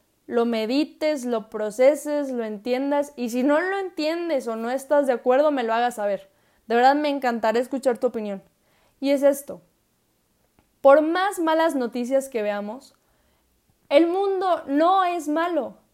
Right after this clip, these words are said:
En el mundo hay gente que hace cosas malas, pero también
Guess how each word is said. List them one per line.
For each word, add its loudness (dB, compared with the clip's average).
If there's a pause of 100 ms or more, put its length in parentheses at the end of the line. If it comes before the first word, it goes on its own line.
(720)
En -2
el 2
mundo -2
hay -2
gente -6
que 0
hace -2
cosas -6
malas, -10 (520)
pero 0
también -4